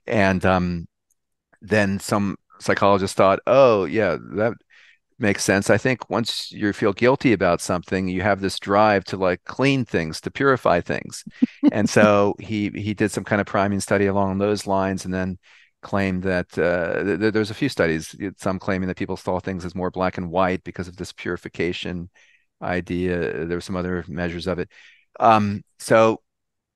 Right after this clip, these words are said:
Speaker 1: uh, people started just testing all sorts of hypotheses coming out of, like, metaphorical literature and so on. Uh, and, um, they weren't real connected to, um,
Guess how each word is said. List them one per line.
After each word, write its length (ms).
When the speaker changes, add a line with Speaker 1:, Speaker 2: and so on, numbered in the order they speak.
Speaker 1:
uh, 260
people 220
started 320
just 260
testing 320
all 120
sorts 240
of 40
hypotheses 640
coming 320
out 140
of, 140
like, 280
metaphorical 1120
literature 460
and 120
so 160
on. 220
Uh, 440
and, 460
um, 460
they 120
weren't 300
real 180
connected 600
to, 580
um, 560